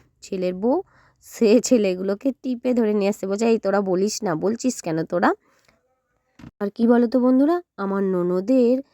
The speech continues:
মানে বাড়ির ওখানে না যে কোনো অনুষ্ঠান হোক না কেন, এই যে মিলিয়ে গুছিয়ে সবাই মালে-, মানে মিলে বাড়ির সবাই মিলে একসাথে একটা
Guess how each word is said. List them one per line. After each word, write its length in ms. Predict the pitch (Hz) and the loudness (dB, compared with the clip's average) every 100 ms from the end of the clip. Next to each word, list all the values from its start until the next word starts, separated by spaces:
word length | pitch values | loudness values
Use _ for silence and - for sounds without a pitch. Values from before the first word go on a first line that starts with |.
| _ _ | _ _
মানে 180 | 240 254 | -2 0
বাড়ির 320 | 240 233 254 254 | 0 0 0 0
ওখানে 280 | 254 277 311 | -2 -2 0
না 100 | 269 | 0
যে 200 | 202 277 311 | -2 -2 0
কোনো 200 | 320 320 247 | 0 2 2
অনুষ্ঠান 400 | 269 269 320 294 | 0 -2 -4 0
হোক 180 | 302 294 | 0 0
না 100 | 294 294 | -2 -2
কেন, 200 | 294 240 - - - - | 2 0 0 -12 -20 -4
এই 140 | 302 285 | 0 2
যে 140 | 320 | 4
মিলিয়ে 480 | 277 247 240 247 262 240 | 4 4 2 2 2 0
গুছিয়ে 440 | 220 - - 262 | -2 -6 -2 -2
সবাই 360 | - - 208 247 | -2 -8 -4 0
মালে-, 440 | 254 254 254 247 247 240 | 0 2 2 0 0 2
মানে 220 | 254 262 | 2 4
মিলে 280 | 233 220 254 | 4 4 2
বাড়ির 340 | 208 180 226 - | 0 -4 -4 -4
সবাই 240 | - 190 | -4 -2
মিলে 180 | 240 254 | 0 0
একসাথে 500 | 190 202 - 262 262 | -2 -6 -8 -8 -4
একটা 220 | 254 - | -6 -2